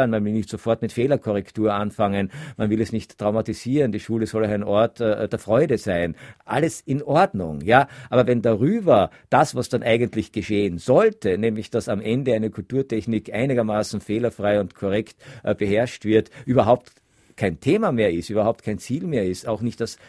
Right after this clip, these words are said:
Resultat ist. Und dann, das ist ja das Eingangsbeispiel, hm, das ich dem Nachrichtenmagazin Der Spiegel entnommen habe, wenn dann Volksschullehrer schon falsch schreiben, weil sie selber falsch schreiben gelernt haben,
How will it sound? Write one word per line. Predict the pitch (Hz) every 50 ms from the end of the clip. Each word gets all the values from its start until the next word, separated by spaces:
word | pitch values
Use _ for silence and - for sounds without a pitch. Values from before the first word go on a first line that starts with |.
| - -
Resultat | 113 117 107 - 113 95 - 117 120 165 190 - -
ist. | 95 92 80 107 - - - - - - 135 113
Und | - 123 113 -
dann, | 120 117 120 120 117 113 107 107 -
das | - 104 -
ist | 120 117 -
ja | 120
das | 107 110 -
Eingangsbeispiel, | 107 95 113 123 117 113 107 98 - - 98 98 101 107 - - - 107 101 101 - _ - - - - _ _ _ -
hm, | 113 113 113 113 107
das | 104 101 110
ich | 107
dem | - 107 104
Nachrichtenmagazin | 98 98 110 113 110 - - 110 101 98 - - 117 107 101 107 104 101 104 104 - - 113 104
Der | 107 104
Spiegel | - - - 120 - - 135 123
entnommen | 107 95 110 104 101 104 98 98 95
habe, | 95 98 98 104 104
wenn | 101 104
dann | 101 107 104 104 95 - - - - -
Volksschullehrer | - - 127 151 208 - - - 127 120 110 104 101 101 104 107 104 107 107 101 - - - - -
schon | - - - 131 127 120 120 _ -
falsch | - - 120 110 127 135 131 - - -
schreiben, | - - 117 110 104 110 113 117 113
weil | 107 120 113
sie | - 120
selber | - - 143 180 202 156 135 117
falsch | - - 120 117 135 127 - -
schreiben | - 107 107 113 117 107
gelernt | 98 - 98 95 110 151 202 220 202 - - -
haben, | 98 80 73 67 64 71 73